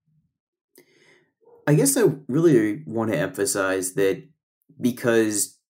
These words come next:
of technology, the digital tools we have at our disposal now, really organizational health can be measured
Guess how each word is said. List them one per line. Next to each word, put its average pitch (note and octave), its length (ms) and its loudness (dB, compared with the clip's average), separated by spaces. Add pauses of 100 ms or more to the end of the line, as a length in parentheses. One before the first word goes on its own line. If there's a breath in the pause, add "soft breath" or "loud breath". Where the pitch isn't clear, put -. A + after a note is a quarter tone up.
(340)
of - 100 -20
technology, F#2+ 1080 -2 (240)
the F#2+ 60 -2
digital G#2 300 -2
tools G#2 240 -4
we G#2 80 -8
have G2+ 160 -4
at - 80 -6
our F2+ 80 -2
disposal G#2+ 540 -4
now, E2+ 420 -8 (480 soft breath)
really A3+ 160 0
organizational D#3+ 680 4
health G#2 580 -4
can G2 320 -6
be F#2 180 -8
measured F#2+ 720 -4